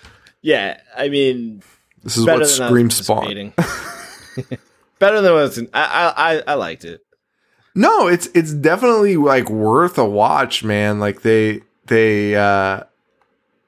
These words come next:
Speaker 2: by the way, <laughs> I, sorry, I pulled up the poster. If I release the video of this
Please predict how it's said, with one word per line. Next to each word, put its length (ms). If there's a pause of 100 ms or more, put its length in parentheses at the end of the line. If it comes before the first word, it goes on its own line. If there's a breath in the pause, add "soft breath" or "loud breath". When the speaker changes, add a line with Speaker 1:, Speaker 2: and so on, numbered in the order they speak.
(120)
Speaker 2:
by 160
the 100
way, 240
<laughs> 40
I, 360
sorry, 300
I 60
pulled 280
up 120
the 100
poster. 680 (1700 soft breath)
If 120
I 80
release 460
the 120
video 400
of 80
this 520